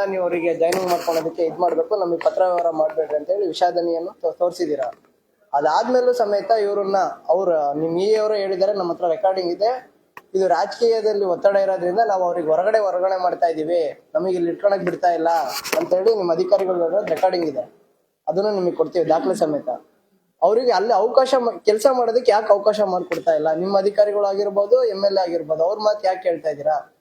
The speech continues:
ಒಬ್ಬ ಪಬ್ಲಿಕ್ ಗೆ ಸರ್ವಿಸ್ ಕೊಡ್ತಿದ್ದಾರೆ ಅಂದಾಗ, ಪಬ್ಲಿಕ್ ಒಪಿನಿಯನ್ ಒಳ್ಳೇದಿದ್ದಾಗ ಅವ್ರಿಗೆ ಯಾಕೆ ಉಳಿಸ್ಕೊಳ್ಳೋ ಪ್ರಯತ್ನಗಳು ಮಾಡ್ತಾ ಇಲ್ಲ ಅಂತ ಇಷ್ಟೆಲ್ಲ ಇದಾವೆ. ದಯವಿಟ್ಟು ನಾವು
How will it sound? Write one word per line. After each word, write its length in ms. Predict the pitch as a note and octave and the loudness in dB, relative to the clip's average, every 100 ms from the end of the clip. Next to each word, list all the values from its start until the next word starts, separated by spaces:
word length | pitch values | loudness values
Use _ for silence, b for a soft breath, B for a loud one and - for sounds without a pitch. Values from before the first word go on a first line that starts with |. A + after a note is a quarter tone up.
| _ F3+ | _ 0
ಒಬ್ಬ 340 | G3 G3 F#3 | 0 4 2
ಪಬ್ಲಿಕ್ 240 | F#3 A#3 | 4 2
ಗೆ 120 | A#3+ A3 | 2 2
ಸರ್ವಿಸ್ 360 | G3 G3+ A3+ | 2 2 0
ಕೊಡ್ತಿದ್ದಾರೆ 420 | G#3+ G3 G3+ F#3+ | -2 0 2 2
ಅಂದಾಗ, 340 | F3+ E3+ E3+ F#3 | 0 0 2 2
ಪಬ್ಲಿಕ್ 460 | G3+ F3+ F3 G#3 | 2 0 2 0
ಒಪಿನಿಯನ್ 380 | G3 G3 F#3+ F#3 | 0 0 -2 0
ಒಳ್ಳೇದಿದ್ದಾಗ 540 | F3 F#3 F3+ D#3 D#3+ G3+ A3+ _ _ _ | 0 0 -2 0 0 0 -2 _ _ _
ಅವ್ರಿಗೆ 220 | E3+ F#3+ F#3+ | 0 2 0
ಯಾಕೆ 220 | G#3 G3+ | 0 0
ಉಳಿಸ್ಕೊಳ್ಳೋ 300 | G3 G3+ G3+ | 0 -2 -2
ಪ್ರಯತ್ನಗಳು 540 | E3 E3+ F3 E3 E3 | 0 -2 0 -2 -2
ಮಾಡ್ತಾ 340 | D#3+ C#3+ C#3+ D3 | -2 -4 -2 -2
ಇಲ್ಲ 160 | C3+ | -2
ಅಂತ 220 | B2+ B2+ - - _ _ _ _ _ - A#3+ A3+ _ _ - | -6 -6 -14 -16 _ _ _ _ _ -20 -20 -20 _ _ -8
ಇಷ್ಟೆಲ್ಲ 280 | - D#3+ | -4 -2
ಇದಾವೆ. 460 | D#3 D3 - F3+ G3 | 0 0 2 0 2
ದಯವಿಟ್ಟು 380 | F3+ A#3 A3+ B3 | 2 2 4 4
ನಾವು 280 | G3 G#3 | 4 0